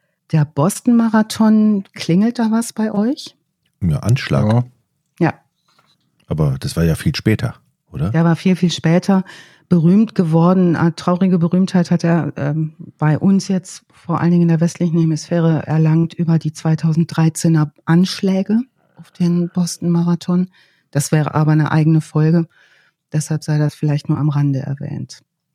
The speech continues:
Speaker 1: Also sie läuft da mit, möchte da mitlaufen, ruft ihre Mutter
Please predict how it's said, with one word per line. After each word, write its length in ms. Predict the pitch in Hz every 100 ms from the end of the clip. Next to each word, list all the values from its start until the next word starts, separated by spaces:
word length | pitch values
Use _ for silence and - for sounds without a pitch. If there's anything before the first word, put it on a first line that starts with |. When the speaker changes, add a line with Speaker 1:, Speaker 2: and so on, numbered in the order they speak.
| -
Speaker 1:
Also 180 | 196 202
sie 260 | 214 269 - - _ _ _
läuft 320 | 175 196 -
da 80 | 170
mit, 240 | 175 214
möchte 280 | 180 170 -
da 100 | 151
mitlaufen, 560 | 160 170 185 170 170 165
ruft 340 | 180 180 -
ihre 200 | 170 151
Mutter 560 | 135 147 190 - 226